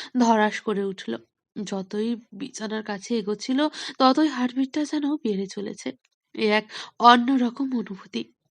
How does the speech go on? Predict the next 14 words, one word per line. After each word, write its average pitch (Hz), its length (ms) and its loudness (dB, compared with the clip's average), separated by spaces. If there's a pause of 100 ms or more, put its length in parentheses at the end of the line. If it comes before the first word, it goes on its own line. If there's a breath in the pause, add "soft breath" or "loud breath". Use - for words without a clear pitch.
(180)
পৃথা 214 260 -4
একটু 196 200 -6
নড়ে 196 260 -4
চড়ে 196 240 -8
বসল। - 380 -10 (540 loud breath)
লম্বা 269 420 10
ঘোমটা 294 400 0
টানা 277 320 0
ওর 262 100 0
মাথায়, 208 380 -6 (480)
চুপটি 247 380 -2
করে 208 220 -4
বসে 190 300 -10
আছে। - 280 -14